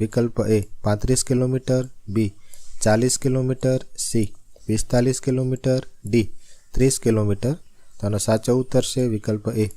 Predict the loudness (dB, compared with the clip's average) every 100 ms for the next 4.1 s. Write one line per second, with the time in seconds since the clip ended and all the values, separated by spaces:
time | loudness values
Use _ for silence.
0 | -10 -4 -2 0 0 0 -2 0 0 -2
1 | -4 -8 -8 -16 -20 -20 -4 -2 0 0
2 | 2 2 2 0 0 -2 -2 -6 -2 -2
3 | -2 -2 0 0 0 0 2 0 0 -2
4 | -2